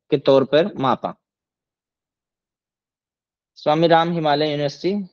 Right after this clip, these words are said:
डॉक्टर स्वामी राम ने उन्नीस सौ नवासी में उत्तराखंड के लोगों की सेवा के लिए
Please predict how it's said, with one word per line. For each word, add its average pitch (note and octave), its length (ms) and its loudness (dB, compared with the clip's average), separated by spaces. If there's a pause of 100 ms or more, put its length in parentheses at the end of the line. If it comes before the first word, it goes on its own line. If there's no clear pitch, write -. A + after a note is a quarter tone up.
(640)
डॉक्टर C#3+ 320 0
स्वामी D#3+ 340 0
राम D#3 200 4
ने F3 360 -6 (320)
उन्नीस D#3+ 320 -2
सौ F3 100 0
नवासी D#3 460 0
में E3+ 120 -4
उत्तराखंड D#3 640 -2
के D#3 80 0
लोगों C#3+ 320 2
की D3 80 -2
सेवा C#3+ 340 2
के C#3 120 -4
लिए D3 300 0